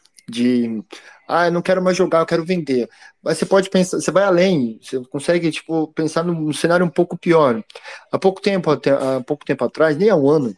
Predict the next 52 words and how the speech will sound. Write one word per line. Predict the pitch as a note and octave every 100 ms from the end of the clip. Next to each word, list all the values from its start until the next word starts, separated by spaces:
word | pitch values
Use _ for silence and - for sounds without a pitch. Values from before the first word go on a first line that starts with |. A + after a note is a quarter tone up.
| -
atrás, | A2 - C#3+ C3 C3+
lançou | C#3+ C#3+ - D#3+
o | D#3+
Apex | D3 D3+ D3+ -
Mobile, | D3 B2+ C3 A2+ G2
tá? | - B2 A#2+
Esse | A#2 -
é | C3
um | C3+ B2 A2+ A2+ G#2+
tema | C3 C3
que | B2
eu | A#2+
levo | A#2+ A#2+ G#2+
pra | A#2
muitos | A#2+ A#2+ A2+
spaces. | A2 - B2 G#2+ - A#2+ - - - -
O | -
Apex | C3 D3+ D3
Mobile, | C#3+ B2 D3 D#3 A#2
cara, | - A2 A2+
é | C3
um | D3 D#3 C3+
jogo | D3 D3+
que | -
eu | D3+
amei. | F#3+ D#3+ D3+ C3+ G#2 - -
Achei, | A#2 -
tipo | C#3 - D#3
assim, | - D3+ C3
que | B2+
eu | F3+
não |
tenho | F#3+ A3+
tempo | F#3 D#3
de | D3
sentar | D3+ C#3
na |
frente | C3 C3+
do |
computador | D3 C#3 C3 B2 D3
pra | C#3+ A#2
jogar, | A2+ B2 C3 B2+ G#2
ou | - A#2
do | B2
console | B2+ A#2 B2+ A#2+
hoje | A#2+ A#2+
pra | -
jogar, | A2+ A2 G#2+
mas | A2
o | C3 B2+
mobile, | B2+ C#3+ C#3+ E3 C4 C#4 _
qualquer | E3 D3+ F#3 F3+